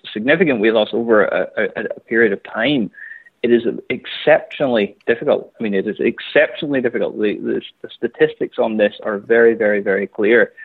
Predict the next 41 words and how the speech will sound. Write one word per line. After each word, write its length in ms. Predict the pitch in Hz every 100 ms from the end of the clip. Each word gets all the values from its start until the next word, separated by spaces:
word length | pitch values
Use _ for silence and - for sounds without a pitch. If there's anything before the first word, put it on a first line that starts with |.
| - _
Uh, 220 | 113 104 95 -
it 100 | 113
is 140 | 104 101
very, 240 | - 123 120
you 80 | 123
know, 100 | 113
it's 160 | 101 -
almost 440 | 131 160 143 -
impossible 580 | 120 - 113 120 135 107
to 120 | -
maintain 720 | 104 98 101 - 123 117 110
long-term 580 | 107 107 113 110 110 98
weight 200 | 98 107
loss. 180 | 110 98 _ _ - - - - -
Uh, 200 | 104 104 -
so, 320 | - 117 107 - _
you 100 | 131
know, 60 | 117
what 260 | 143 -
we 300 | 151 127 135
are 140 | 143 123
trying 480 | - 110 110 107
to 100 | -
do, 540 | 101 104 156 120 110 107
we, 80 | 117
we, 160 | 107 -
we 140 | 117
just 320 | 104 139 143
wanna 220 | 131 120
try 220 | 110 113 107
and 180 | 98
make 200 | 101 107 -
this 180 | 110 - _ -
easier 600 | 120 131 131 127 120 - _
for 200 | - 117
people. 400 | 113 113 - 95 _ _ - - _ 104
Uh, 240 | 104 98 -
and, 320 | 107 104 98 -
and 160 | - 107
our 140 | 101
target, 440 | 104 - 117 123